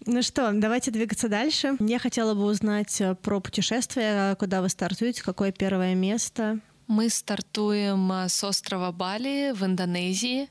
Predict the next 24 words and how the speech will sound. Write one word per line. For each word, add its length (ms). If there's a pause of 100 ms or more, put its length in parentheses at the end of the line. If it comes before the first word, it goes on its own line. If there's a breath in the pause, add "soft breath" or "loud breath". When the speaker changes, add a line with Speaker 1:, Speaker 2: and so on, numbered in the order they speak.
Speaker 2:
Там 200
мы 200
немножко 580
отдохнём, 560
потому 300
что 220
это 260
наш 400 (140)
отпуск 720 (100)
первой 300
недели 440
в 80
этом 220
путешествии. 800
А 120
дальше 460
мы 160
начнём 400
встречаться 600
с 180
активистами, 1160
э, 420
на 160
Бали, 760